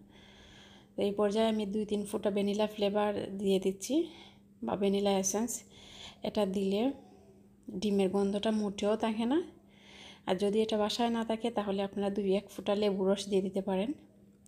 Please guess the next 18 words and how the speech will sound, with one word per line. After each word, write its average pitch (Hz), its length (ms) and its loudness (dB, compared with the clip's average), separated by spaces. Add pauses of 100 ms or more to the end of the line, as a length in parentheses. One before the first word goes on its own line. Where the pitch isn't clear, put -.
(1120)
কেউ 202 160 -2
কেউ 208 440 -2 (180)
এলাচের, 202 640 0
এলাচ, 202 640 0 (400)
উম, 208 360 -8 (280)
তেলে 208 340 2
ভেজে 202 400 0
একটু - 220 -4
গুঁড়া 196 280 0
পাউডার 190 340 0
করে 185 220 0
দিয়ে 202 220 -2
দেয় 208 160 -4 (460)
শুধুমাত্র 220 640 2
ডিমের 202 380 2
গন্ধটা 190 400 2
যাওয়ার 190 300 -4
জন্য। - 280 -8